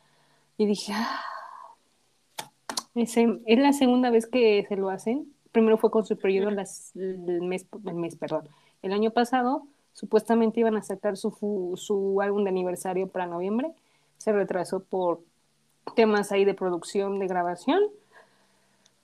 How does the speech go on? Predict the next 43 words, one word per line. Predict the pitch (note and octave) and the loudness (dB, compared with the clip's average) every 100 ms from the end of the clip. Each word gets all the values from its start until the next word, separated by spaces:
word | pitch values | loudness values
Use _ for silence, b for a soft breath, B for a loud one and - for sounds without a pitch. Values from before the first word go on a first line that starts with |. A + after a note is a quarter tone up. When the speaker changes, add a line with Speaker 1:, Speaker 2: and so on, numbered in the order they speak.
| - | -2
Speaker 1:
Así | A#3+ A#3 D#4+ D#4 | 0 6 6 6
siguieron | D#4 E4 E4 D4 | 6 6 4 6
todos | E4+ | 4
los | C#4+ B3+ | 6 4
meses, | D4+ D4 E4 D#4+ D#4 - | 4 2 2 2 0 -6
diciembre, | A3+ - A3 - C#4 C#4+ C#4+ C#4 C4 | -10 -6 -4 4 6 6 4 -2 -4
enero, | A#3 C#4 C#4 C#4+ | -2 0 0 -2
hasta | B3 - G3 | -4 -8 -12
que | - G#3+ | -2 -2
en | F#3+ | 2
febrero | A3 A3+ A#3 | 4 4 4
dijeron, | G#3+ A#3 A#3 A3+ | -2 -2 0 0
"No, | G#3+ | 0
va | E3+ | -2
a | F#3+ | 0
salir | G3+ | -2
en | G3+ F3 | -2 -4
marzo". | C#3+ - - - | -12 -16 -20 -8
Y | G#3 G3+ | -6 -6
dije, | G3 G3+ - _ | -8 -10 -12 _
"Mm, | G3+ F#3+ F#3 F3+ F3 E3+ _ - | -14 -12 -14 -16 -18 -20 _ -8
esa | G#3 B3+ | -4 -2
sí | B3 A#3 | 0 2
fue | A#3 | 2
una | A3 | 2
mala | G3+ G#3 G#3+ A3 G#3+ | 0 2 4 2 0
táctica, | - A3 - A#3+ A3+ D4 F#4 F#4 _ | -2 -2 0 -2 2 0 0 -8 _
no | F#3+ G#3+ | 2 2
se | G#3+ | 2
vale, | G3 G#3 C4+ E4 _ _ _ - | -4 -4 -4 -8 _ _ _ 0
no | G#3 | 2
se | G#3 | 4
vale", | G3 G#3+ G#3 | 2 0 0
y | G#3 | -2
más | G3 | -2
porque | A3+ A3+ G#3+ | -2 -4 -6
Super | G3 G3 F#3+ | -6 -4 0
Junior | G3+ G3 | 0 0
ya | F#3 F#3+ | 0 -2
es | F#3 - | -2 -4
un | G3 | -2
grupo | F#3+ F#3+ - F#3 | -2 -2 -2 0
ya | F3+ F3+ F3+ E3+ | 0 -2 -2 -4